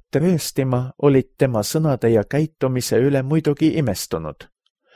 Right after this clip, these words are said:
Nii ta siis seletab neile oma sünget nägemust. Loen salmid viis kuni seitse. Sest Jumalal,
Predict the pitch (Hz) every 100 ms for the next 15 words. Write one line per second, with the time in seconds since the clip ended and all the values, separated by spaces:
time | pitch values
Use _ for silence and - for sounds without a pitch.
0 | - - 139 143 165 - 127 143 131 -
1 | 156 131 - 107 107 107 92 98 92 95
2 | 135 117 113 110 120 120 - 87 87 -
3 | - - _ _ _ - 135 131 120 -
4 | 143 131 104 95 156 139 - 139 131 -
5 | 120 - - - - _ _ _ _ _
6 | _ _ _ _ _ _ _ 784 _ _
7 | _ _ _ _ _ _ _ _ _ -
8 | 135 110 - 98 101 170 175 120 113